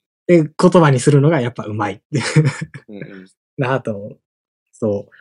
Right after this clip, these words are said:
Speaker 1: でもそういうことよな。
Speaker 2: うーん。
Speaker 1: だからこの人が
Speaker 2: そういうことやな。うん、そういうことや。
Speaker 1: 批判してたからって、別にそれが自分が批判する理由にはならへんし。
Speaker 2: ならへん。うん。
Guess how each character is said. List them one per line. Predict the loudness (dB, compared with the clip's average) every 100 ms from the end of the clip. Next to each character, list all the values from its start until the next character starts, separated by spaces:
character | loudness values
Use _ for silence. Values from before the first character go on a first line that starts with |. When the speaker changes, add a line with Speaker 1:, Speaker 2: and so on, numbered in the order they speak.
| _ _
Speaker 1:
で | -4
も |
そ | 0 2 4
う |
い | 4
う |
こ | 4
と | 4
よ | 2
な。 | -2 -6 -10 _ _ _ _ _
Speaker 2:
う | -20
ー |
ん。 | -18 -16 -16 -18 -20 -20 _ _ _ _
Speaker 1:
だ | -4
か | -2
ら | 0
こ | 4
の | 4
人 | 4
が | 0
Speaker 2:
そ |
う | 0
い |
う |
こ | 0
と | 2
や | 2
な。 | 0 -2 -2 -4
う | -8
ん、 | -10 -10
そ | -2 2
う |
い | 2
う |
こ | 0
と |
や。 | -2 -4
Speaker 1:
批 |
判 | -4
し |
て | -2
た | 0 -2
か | 0
ら | 0
っ | -2 _ _
て、 | -2 -2 -4 _ _
別 | -4 0
に | 0 0
そ | 0
れ | 0
が | 0
自 | 0
分 | 0 0
が | 0
批 | 0
判 | 2 2
す | 2
る | 0
理 | 0 0
由 | 2 2
に | 0
は | -2
な | -6 -14
ら | -14
へ |
ん | -14 -16
し。 | -16 -18 _
Speaker 2:
な | -8
ら | -6 -8
へ |
ん。 | -10
う | -12
ん。 | -14 -16